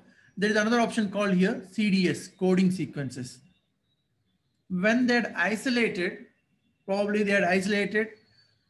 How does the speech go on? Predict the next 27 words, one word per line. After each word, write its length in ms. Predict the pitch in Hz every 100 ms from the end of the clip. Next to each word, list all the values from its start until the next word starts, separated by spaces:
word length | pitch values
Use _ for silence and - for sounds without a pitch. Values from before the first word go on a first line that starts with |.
| _ _ _ _ _ _ _ _ _ _
other 160 | 190 214
sequence, 500 | 220 208 - 196 190 202
I 40 |
mean, 200 | 196 180
not 180 | 185 208
other 160 | 180
sequence, 460 | 190 180 175 185 226 -
the 200 | 196 196 220
extra 360 | 208 - 269
sequence 560 | 233 202 - 202 262 - - _ _ -
in 140 | 214
addition 360 | 208 190 226 208
to 80 | 202
the 260 | 269 - - _
C 200 | - 233
D 80 | 196
S 140 | 165
portion. 380 | - 156 - 147 -
So 300 | - 233 247
they 120 | 214
had 160 | 214 202
submitted 460 | 196 175 233 247 202
the 100 | 175
entire 300 | 165 202 196
sequence 360 | 185 180 196
starting 300 | 190 165 175
from 440 | 151 175 175 175